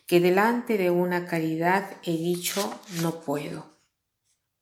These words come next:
Nos hemos acostumbrado a estas palabras que las llevamos con nosotros constantemente. Es una expresión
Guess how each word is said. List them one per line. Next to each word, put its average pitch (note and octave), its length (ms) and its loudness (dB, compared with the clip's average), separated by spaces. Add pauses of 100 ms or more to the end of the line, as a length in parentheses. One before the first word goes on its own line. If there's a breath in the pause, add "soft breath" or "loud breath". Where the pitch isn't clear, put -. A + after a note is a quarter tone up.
(220)
Nos F#3+ 260 4
hemos B3 260 2
acostumbrado F3+ 1000 4 (380)
a E3+ 140 0
estas E3 520 0
palabras F#3 720 4 (340 loud breath)
que F#3+ 120 4
las F#3 180 8
llevamos G#3+ 440 4
con F#3 240 2
nosotros F#3 480 0
constantemente. D#3+ 1300 -2 (420 loud breath)
Es F3 160 4
una F#3+ 180 4
expresión F3+ 960 2